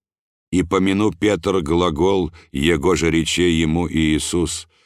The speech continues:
"Яко прежде даже петел не возгласит два краты, отвержешися меня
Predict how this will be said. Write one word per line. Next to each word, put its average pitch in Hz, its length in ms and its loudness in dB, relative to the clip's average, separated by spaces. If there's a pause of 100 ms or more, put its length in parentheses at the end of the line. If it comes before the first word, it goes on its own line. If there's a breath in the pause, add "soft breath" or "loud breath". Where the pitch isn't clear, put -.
(140)
"Яко 82 340 0
прежде 85 440 0
даже 80 360 0
петел 90 560 0
не 87 140 0
возгласит 82 840 -2
два 76 320 -2
краты, 82 640 -4 (340 loud breath)
отвержешися 87 1040 0
меня 80 540 -2